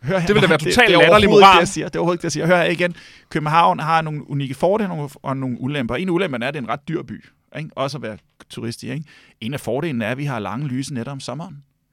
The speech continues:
Speaker 1: og så en liberal, øh, barlov rent faktisk gør det til et rigtig interessant tu-, turiststed, og et rigtig interessant sted at leve og bo. Hvad er det hedder? Og, øh, kan I huske nedlukningen? Det var den mest triste sted nogensinde. Jeg er flyttet væk fra,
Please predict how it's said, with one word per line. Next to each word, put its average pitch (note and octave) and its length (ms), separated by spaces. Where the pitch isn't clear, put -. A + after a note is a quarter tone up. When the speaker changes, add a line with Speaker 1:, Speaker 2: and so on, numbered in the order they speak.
Speaker 1:
og B2+ 80
så D3 120
en C#3 140
liberal, C3 520
øh, B2 160
barlov C#3+ 420
rent C#3+ 180
faktisk C3+ 240
gør C#3 100
det B2 120
til C3 100
et - 80
rigtig - 180
interessant - 500
tu-, - 120
turiststed, F3+ 460
og - 100
et C3 60
rigtig D#3+ 160
interessant E3 360
sted F3+ 140
at F#3 60
leve D#3+ 300
og - 80
bo. - 280
Hvad D#3+ 200
er D#3+ 40
det D3 100
hedder? D#3 160
Og, C#3+ 340
øh, C#3 180
kan D3+ 160
I C#3+ 40
huske F3+ 400
nedlukningen? G#3 520
Det E3+ 60
var E3+ 60
den E3 140
mest F3 200
triste F#3+ 300
sted F3 160
nogensinde. E3 360
Jeg F3 180
er F#3 40
flyttet E3 400
væk F3 180
fra, - 180